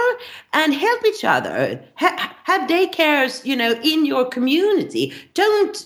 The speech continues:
listen, don't do, let the state do everything. And I think that the Swedish people will be much better than they have been for many generations when we come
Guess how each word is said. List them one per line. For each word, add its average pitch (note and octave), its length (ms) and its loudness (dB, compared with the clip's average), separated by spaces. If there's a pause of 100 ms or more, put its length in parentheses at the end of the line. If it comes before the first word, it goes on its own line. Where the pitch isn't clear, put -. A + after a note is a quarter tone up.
(100)
listen, F#3+ 500 0
don't F3 680 -2
do, A#3 340 2
let G#3 240 0
the F#3+ 60 0
state G#3+ 420 -2
do D3+ 180 0
everything. A#2 460 -4 (240)
And A#3+ 160 2
I B3+ 80 2
think F#4 480 0
that G3+ 180 2
the E3+ 80 -4
Swedish B3+ 360 -2
people G3 320 2
will F3+ 160 2
be G3 140 0
much C#4 540 2
better G3 720 0 (400)
than E3+ 360 2
they E3+ 240 2
have E3 240 2
been G3+ 240 -2
for F3 120 -4
many F4 280 2
generations C3 680 -4
when E3 140 0
we E3 100 -4
come C4 320 -2